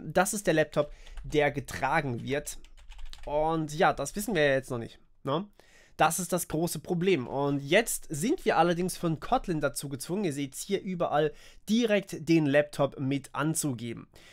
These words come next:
Und das ist natürlich schwierig, denn der Aktenkoffer kann ja auch einfach am Anfang leer sein. Und wenn wir diesen Aktenkoffer bauen, ähm, dann wollen wir hier irgendwie eine Funktion haben, sagen wir hier einfach mal fun, ähm, insert Laptop.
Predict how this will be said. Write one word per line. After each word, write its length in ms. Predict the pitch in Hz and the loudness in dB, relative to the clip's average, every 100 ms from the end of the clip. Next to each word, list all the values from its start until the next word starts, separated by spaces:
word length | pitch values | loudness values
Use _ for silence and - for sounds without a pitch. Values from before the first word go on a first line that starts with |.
| - - - | -20 -6 4
Und 460 | 175 170 156 156 | 6 6 4 2
das 180 | 185 - | 2 2
ist 120 | 170 | 0
natürlich 420 | 170 - 151 139 | 0 2 0 0
schwierig, 420 | - 185 226 220 - | 0 -2 0 -2 2
denn 180 | 180 | 2
der 120 | 170 147 | 4 0
Aktenkoffer 480 | - 208 208 214 | -2 -4 0 0
kann 240 | 208 208 208 | 0 0 2
ja 80 | 170 | 2
auch 100 | - | 2
einfach 340 | 170 180 175 | 0 -2 -2
am 140 | 160 | -4
Anfang 320 | 117 143 170 160 | -4 -2 0 2
leer 380 | 156 202 269 | 2 0 0
sein. 240 | 156 131 123 | 2 0 0
Und 120 | 135 | -2
wenn 120 | 165 | -2
wir 80 | 220 | -4
diesen 180 | 190 185 | -6 -6
Aktenkoffer 480 | 190 - 165 151 147 | -6 -6 -6 -2 0
bauen, 480 | 143 185 180 247 269 - - - - - _ | 2 2 2 -2 -6 -16 -20 -20 -20 -20 _
ähm, 200 | - 208 | 2 2
dann 200 | 180 180 | 2 2
wollen 160 | 185 233 | 2 0
wir 80 | 233 | -2
hier 180 | - 180 | -4 -4
irgendwie 240 | 226 214 | -2 -2
eine 180 | 170 175 | -2 -2
Funktion 560 | - 156 - 226 320 196 | -4 -4 -4 -4 -2 -2
haben, 180 | 180 180 | -2 -2
sagen 180 | 180 | -2
wir 60 | 175 | -2
hier 120 | 165 | -4
einfach 180 | 143 139 | -4 -4
mal 200 | 135 127 | -4 -6
fun, 460 | - - 175 180 180 - - - - | -8 -6 -2 -2 -4 -10 -20 -20 -8
ähm, 400 | 147 151 151 151 147 - - - - - - - - | -2 0 0 -4 -8 -18 -20 -20 -20 -20 -20 -16 -4
insert 760 | 180 190 - - 151 151 147 - | -4 -2 -6 -2 2 2 2 -6
Laptop. 640 | 135 131 247 - - 208 | -8 -4 -4 -4 -4 -4